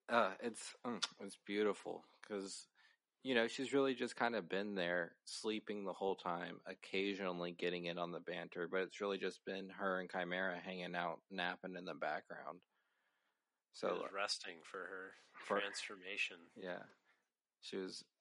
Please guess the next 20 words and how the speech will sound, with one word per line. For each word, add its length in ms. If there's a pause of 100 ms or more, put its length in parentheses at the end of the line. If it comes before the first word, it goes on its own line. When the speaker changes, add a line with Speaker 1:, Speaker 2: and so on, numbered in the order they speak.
(120)
Speaker 1:
it 40
was 240
a 80
simple 380
hibernation 720
before 320
she 340
reached 320
her 60
final 360
form. 380 (1160)
Speaker 2:
But, 140
uh, 380 (1000)
yeah, 360 (120)
so 240
they, 520 (200)
they 100
break 420
out. 320 (840)
Uh, 460